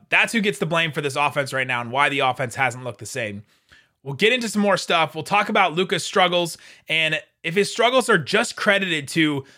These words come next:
playing with Dwight, playing with Dorian, them struggling to start the season, is that the reason why the Mavericks are worse when Luka is on the court statistically as of right now? We'll get into that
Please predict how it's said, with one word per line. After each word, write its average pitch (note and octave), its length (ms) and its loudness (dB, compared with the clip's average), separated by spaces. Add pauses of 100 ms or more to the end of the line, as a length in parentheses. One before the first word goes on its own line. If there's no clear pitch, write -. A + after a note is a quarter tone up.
(240)
playing F#3 320 0
with D#3+ 140 -2
Dwight, D3 420 2
playing E3 320 -2
with E3 160 -2
Dorian, C#3 460 0
them D3+ 260 0
struggling D3+ 400 2
to C3 60 -14
start D3+ 180 0
the B2 60 -14
season, C#3 360 -4
is C3 340 -6
that C#3 300 0
the E3+ 80 -6
reason E3 320 -2
why C#3 320 2 (220)
the C3 80 -8
Mavericks D3 340 0
are C#3+ 140 0
worse E3+ 480 0
when D3+ 180 -6
Luka D#3 260 -4
is C3+ 100 -2
on C3+ 100 -6
the A#2+ 80 -12
court C#3+ 320 -2
statistically C3 520 -8
as A#2+ 200 -2
of A2 100 -12
right A#2+ 140 -6
now? A#2+ 180 -2
We'll A2 100 -6
get E3+ 180 -2
into D3+ 120 -6
that C3+ 280 0